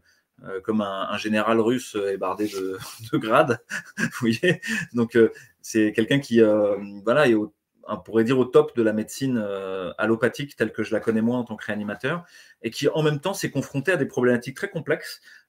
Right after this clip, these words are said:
euh, de maladies chroniques qui sont vraiment, euh, ce sur quoi notre médecine marche pas bien. Autant ma médecine, elle marche super bien dans l'aigu. Euh, là, si vous avez, euh, une artère du cœur qui est bouchée, euh, on est gé-, on est géniaux là-dessus. Je veux dire, c'est magnifique ce qu'on fait. On,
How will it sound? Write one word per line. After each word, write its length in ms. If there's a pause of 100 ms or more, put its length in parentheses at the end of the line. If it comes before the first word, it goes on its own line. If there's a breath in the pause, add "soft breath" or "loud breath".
(120)
euh, 160
de 120
maladies 380
chroniques 560 (280)
qui 120
sont 240
vraiment, 380
euh, 80 (260 loud breath)
ce 220
sur 180
quoi 140
notre 180
médecine 340
marche 260
pas 100
bien. 220
Autant 240
ma 100
médecine, 360
elle 120
marche 240
super 300
bien 120
dans 120
l'aigu. 380 (460)
Euh, 160
là, 120
si 120
vous 300
avez, 240
euh, 120
une 80
artère 280
du 100
cœur 160
qui 80
est 60
bouchée, 320
euh, 220 (580 loud breath)
on 120
est 100
gé-, 160
on 120
est 40
géniaux 280
là-dessus. 260
Je 40
veux 60
dire, 120
c'est 140
magnifique 380
ce 60
qu'on 120
fait. 160
On, 160